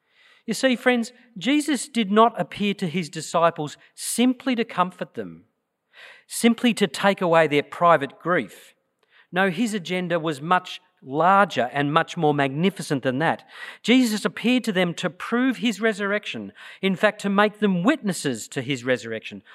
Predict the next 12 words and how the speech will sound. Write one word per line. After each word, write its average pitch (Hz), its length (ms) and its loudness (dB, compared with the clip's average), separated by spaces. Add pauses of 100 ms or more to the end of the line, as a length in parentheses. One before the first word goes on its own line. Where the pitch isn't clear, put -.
(160)
Look 247 140 0
at 254 80 0
verse 220 240 4
forty-eight. 202 600 0 (220)
Jesus 214 340 0
says, 202 260 0 (160)
"You 247 480 4
are 226 280 6
witnesses 175 720 -2
to 226 320 -2
these 208 340 -2
things." 170 560 -6